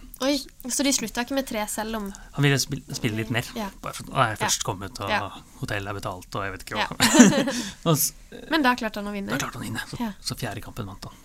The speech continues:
Speaker 1: Oi.
Speaker 2: Og da spør, eh, Leo Sedol, den vise sten, den store mesteren, «Kan ikke jeg få lov å begynne med, eh, svart nå?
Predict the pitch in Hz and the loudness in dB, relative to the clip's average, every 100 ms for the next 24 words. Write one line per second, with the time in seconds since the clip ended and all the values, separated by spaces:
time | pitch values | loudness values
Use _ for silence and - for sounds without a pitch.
0 | - 220 233 - - - - - 131 131 | -4 -2 -2 -8 -18 -18 -10 0 4 4
1 | - - 123 123 - - - - - - | 2 0 4 4 2 -12 -20 -20 -20 -14
2 | - - - 139 135 143 123 120 123 127 | -8 -6 -2 0 0 -2 -2 -2 0 0
3 | 175 - - 135 120 110 120 - 117 113 | 0 -4 -8 0 2 2 -2 -4 -4 -4
4 | 113 110 - 120 107 107 - 147 - - | -4 -4 -4 -2 -2 -4 -4 -6 -6 -14
5 | - - - - - 117 123 120 107 110 | -16 -18 -18 -6 -2 0 0 0 -2 -4
6 | 107 101 98 113 123 110 107 107 107 110 | -6 -6 -4 0 2 2 0 -4 -4 -6
7 | - - - - - - 160 | -10 -16 -8 -6 -4 0 0